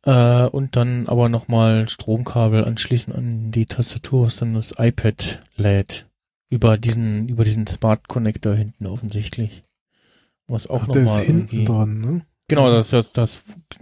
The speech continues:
Speaker 1: pappst du irgendwie so dran an das, an das, äh, iPad und lädt dann das Ding offensichtlich über diesen Smart Connector, wie es scheint.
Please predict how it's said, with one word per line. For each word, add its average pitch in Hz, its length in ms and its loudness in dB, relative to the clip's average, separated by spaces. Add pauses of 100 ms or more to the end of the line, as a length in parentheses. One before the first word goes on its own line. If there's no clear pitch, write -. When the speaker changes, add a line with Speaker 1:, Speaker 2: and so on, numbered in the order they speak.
(140)
Speaker 1:
pappst - 300 -6
du 139 60 4
irgendwie 127 200 2
so 120 140 4
dran 123 400 0
an 156 120 -2
das, 151 440 -2 (1300)
an 143 140 -2
das, 139 340 0
äh, 131 680 2
iPad 151 340 -2
und 123 420 -6
lädt 123 280 2
dann 117 540 0
das - 200 -2
Ding - 180 -6
offensichtlich 131 540 -2
über 131 120 2
diesen 120 300 0
Smart 120 380 0
Connector, 110 500 0
wie 104 60 2
es 104 160 0
scheint. 101 440 -2